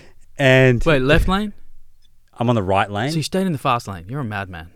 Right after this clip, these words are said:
Speaker 2: Jeez.
Speaker 1: No, but there was, there, it was, there was rationale for this.
Speaker 2: Okay.
Speaker 1: Left lane, hardly any room.
Speaker 2: Okay.
Speaker 1: Right lane still had this, like, little bit of grass that
Speaker 2: Okay.
Speaker 1: had been, like, mowed or whippersnippered down.
Speaker 2: All right.
Speaker 1: So I was actually running on, like, a rock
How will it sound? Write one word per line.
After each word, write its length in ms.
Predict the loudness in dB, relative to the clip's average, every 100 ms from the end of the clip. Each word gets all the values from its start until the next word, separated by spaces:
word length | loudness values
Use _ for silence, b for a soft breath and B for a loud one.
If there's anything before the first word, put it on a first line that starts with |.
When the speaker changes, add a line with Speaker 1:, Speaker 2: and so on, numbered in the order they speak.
| -20 -20
Speaker 2:
Jeez. 420 | -16 -14 -12 -8 2
Speaker 1:
No, 180 | 4
but 160 | 4 0 -4
there 200 | -2 0
was, 340 | 2 0 -4 -14 -18 -10
there, 140 | -8 -4
it 60 |
was, 260 | -2 0 -2
there 80 | -4
was 120 | 0
rationale 440 | 0 0 -2 -6 -8
for 100 | -14
this. 280 | -18 -16
Speaker 2:
Okay. 260 | -14 -14 -12 0
Speaker 1:
Left 220 | 0 2
lane, 220 | 2 0
hardly 520 | -2 -6 -4 -4 -8
any 180 | -10 -10
room. 360 | -10 -10 -10 -12 b b -12
Speaker 2:
Okay. 120 | -2
Speaker 1:
Right 180 | 0 0
lane 320 | -2 -6 -8 -12 -16
still 400 | -16 -4 -2 0
had 200 | -2 -4
this, 200 | -8 -10
like, 120 | -10 -10
little 540 | -8 -2 0 0 -2 -6 _ -6
bit 140 | -4
of 80 | -4
grass 480 | -8 -8 -6 -8 -8
that 80 | -10
Speaker 2:
Okay. 80 |
Speaker 1:
had 100 | -10
been, 160 | -10 -10
like, 200 | -12 -14 -16
mowed 400 | -12 -10 -10 -10 -16 _
or 200 | -14 -10
whippersnippered 540 | -10 -10 -12 -14 -14 -16
down. 280 | -16 -16 -16
Speaker 2:
All 100 | -14
right. 180 | -14 -6
Speaker 1:
So 120 | -4
I 160 | 2 2
was 140 | 2
actually 240 | 0 -2
running 340 | -2 -2 -2 -4
on, 140 | -6
like, 180 | -8 -10
a 120 | -10 -8
rock 400 | -4 -2 -4